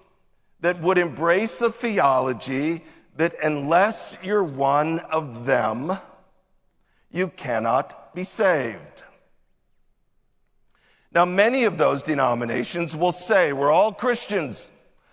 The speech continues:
Let's all get along here. Let's have unity." But if you dig into their core doctrines, there's very clear statements. "If you're not one of us,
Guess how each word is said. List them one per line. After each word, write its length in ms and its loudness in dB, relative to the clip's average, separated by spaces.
Let's 220 2
all 160 4
get 160 0
along 480 0
here. 400 -2
Let's 180 2
have 260 2
unity." 880 -2
But 200 2
if 200 0
you 160 -2
dig 720 0
into 380 -2
their 180 0
core 540 0
doctrines, 640 0
there's 220 -4
very 760 -2
clear 560 0
statements. 840 -2
"If 280 0
you're 200 -2
not 560 2
one 260 0
of 120 -6
us, 300 2